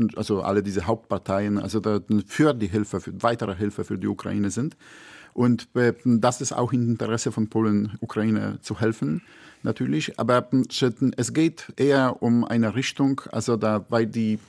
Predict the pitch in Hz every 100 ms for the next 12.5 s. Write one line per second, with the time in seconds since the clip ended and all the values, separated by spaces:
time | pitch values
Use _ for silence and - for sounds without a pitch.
0 | - 190 - 156 123 110 107 107 104 101
1 | 113 120 113 - 120 135 139 101 95 95
2 | 98 92 92 85 117 147 160 147 - 147
3 | 139 - 107 101 113 95 143 - - _
4 | - - - - - 127 123 151 156 151
5 | 151 139 - 120 123 123 120 - 123 135
6 | 180 208 - 127 107 107 113 113 110 120
7 | 120 110 104 110 110 107 107 101 95 -
8 | - - 220 - 95 98 107 107 107 107
9 | 107 101 - 117 117 131 - _ - -
10 | - 107 120 - 127 - - 127 120 117
11 | 110 110 - - - 107 104 - - 120
12 | 117 110 107 107